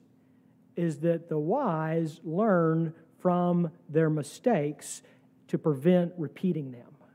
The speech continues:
right? In each of these examples, you could reverse the example that, that Solomon gives and see what he's teaching us. Be careful when digging a pit. Remember,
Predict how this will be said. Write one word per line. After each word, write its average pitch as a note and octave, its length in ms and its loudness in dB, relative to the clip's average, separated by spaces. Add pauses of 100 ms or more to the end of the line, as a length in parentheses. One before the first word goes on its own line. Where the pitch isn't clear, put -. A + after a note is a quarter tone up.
(240)
right? E3+ 360 -10 (520)
In F3+ 200 -2
each C4+ 300 4
of B3+ 120 -2
these A#3+ 260 4
examples, F#3 840 4 (180)
you G3 140 4
could E3 220 2
reverse F3+ 840 2 (260)
the E3+ 80 2
example G#3 440 4
that, F#3+ 280 -2
that F#3+ 180 0
Solomon G#3 480 2
gives D#3 600 2 (320)
and F3+ 200 -2
see F3+ 640 2
what E3 160 -2
he's F#3 180 0
teaching F#3 600 -4
us. - 340 -20 (540)
Be G#3 140 2
careful A#3+ 800 -4
when A3 180 0
digging C4 320 -2
a B3 40 -2
pit. - 500 -8 (560)
Remember, C4 560 2